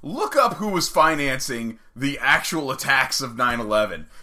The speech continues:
It's actually kind of public record at this point,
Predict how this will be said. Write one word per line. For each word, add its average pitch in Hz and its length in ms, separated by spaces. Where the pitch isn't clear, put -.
It's - 200
actually 254 500
kind 175 300
of 165 80
public 147 360
record 143 380
at 160 120
this 175 180
point, 190 400